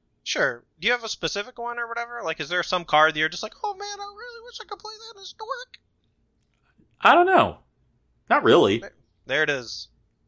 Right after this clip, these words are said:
Speaker 1: Historic is officially dead. Let's go. Or, sorry.
Speaker 2: <laughs>
Speaker 1: Pioneer is officially dead. Get it out of here. It's gone.
Speaker 2: I mean, I, I, li-, I love me a, a, a good Ensoul artifact, but that deck's not good in Pioneer and hasn't been for a year, so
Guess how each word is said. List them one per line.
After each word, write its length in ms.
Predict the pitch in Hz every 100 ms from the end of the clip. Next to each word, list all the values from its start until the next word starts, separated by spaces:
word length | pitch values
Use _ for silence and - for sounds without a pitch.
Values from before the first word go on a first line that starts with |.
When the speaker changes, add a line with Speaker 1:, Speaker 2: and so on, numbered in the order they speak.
| _ _ _ _ _ -
Speaker 1:
Historic 440 | 151 - 226 240
is 80 | 262
officially 540 | 220 - 233 - 254 254
dead. 320 | 254 226 208
Let's 180 | 220 -
go. 300 | - 208 190
Or, 120 | 185 185
sorry. 220 | 156 117 -
Speaker 2:
<laughs> 80 | -
Speaker 1:
Pioneer 340 | 269 311 320
is 80 | 311
officially 460 | 269 302 294 311
dead. 300 | 311 294 285
Get 120 | 294 311
it 80 |
out 180 | 311 294
of 60 | 262
here. 240 | 196 120 -
It's 100 | -
gone. 480 | 302 294 208 135 -
Speaker 2:
I 60 | 135
mean, 160 | 143
I, 280 | 139 143 156
I, 140 | 131 160
li-, 220 | 156 -
I 140 | 127 151
love 240 | 165 175
me 220 | 165 147
a, 60 | 147 123
a, 400 | 123 117 120 -
a 100 | 120
good 160 | 123 135
Ensoul 280 | 117 131 139
artifact, 540 | 113 101 98 98 -
but 80 | 113
that 160 | 120
deck's 200 | 123 110
not 160 | 113 98
good 100 | 110
in 80 | 95
Pioneer 380 | 101 92 92 92
and 80 | 98
hasn't 260 | 95 101
been 160 | 98 90
for 160 | 92 85
a 40 |
year, 240 | 98 95 85
so 380 | - 85 85